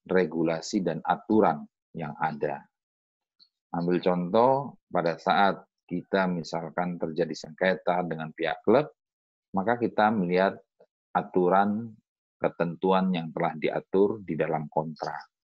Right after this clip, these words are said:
Dan tadi sudah disampaikan oleh Mas Punario memang bahwa di sebelum adanya N D R C itu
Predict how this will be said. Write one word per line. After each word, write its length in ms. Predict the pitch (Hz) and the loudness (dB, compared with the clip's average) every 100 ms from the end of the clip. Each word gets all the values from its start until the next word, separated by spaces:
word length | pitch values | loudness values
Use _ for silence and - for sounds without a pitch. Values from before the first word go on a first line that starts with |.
| _ - _ _ _ _ _ _ _ _ | _ -20 _ _ _ _ _ _ _ _
Dan 80 | 80 | -2
tadi 240 | 85 104 | 0 0
sudah 200 | 107 104 | 2 2
disampaikan 520 | 90 87 82 90 98 | 2 0 0 0 0
oleh 80 | 95 | 0
Mas 240 | 87 82 - | -2 -4 -6
Punario 400 | 80 76 82 - | -6 -4 -4 -4
memang 400 | 87 76 87 107 131 _ _ _ _ _ 85 | -8 -6 -4 -4 -8 _ _ _ _ _ 0
bahwa 920 | 85 82 - 90 92 85 82 80 80 82 _ _ _ _ _ _ _ _ _ _ _ _ _ _ | 2 0 0 4 6 4 0 -4 -10 -16 _ _ _ _ _ _ _ _ _ _ _ _ _ _
di 400 | 85 92 90 85 | -2 2 4 2
sebelum 480 | - 95 85 92 - | 2 0 2 2 2
adanya 400 | 87 95 117 98 | 2 2 2 0
N 80 | |
D 80 | 87 | 2
R 240 | - 78 - | 4 2 -4
C 320 | - 110 156 190 _ - | -2 -2 -2 -4 _ -6
itu 160 | 92 | -2